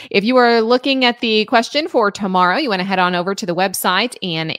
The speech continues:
enter there. Here it is. If you could drive straight upward at sixty miles an hour,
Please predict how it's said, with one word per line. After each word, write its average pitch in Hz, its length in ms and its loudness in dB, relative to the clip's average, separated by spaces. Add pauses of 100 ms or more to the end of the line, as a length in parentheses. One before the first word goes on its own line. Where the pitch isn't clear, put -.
enter 180 600 -2
there. 175 560 2
Here 170 260 -4
it 196 100 -2
is. 247 460 2
If 180 480 -2
you 247 180 -2
could 427 280 -4
drive 170 520 -2
straight - 560 -8 (120)
upward - 440 -4 (400)
at 180 160 -2
sixty 226 360 -6
miles 226 320 -4
an 262 100 -6
hour, - 300 -6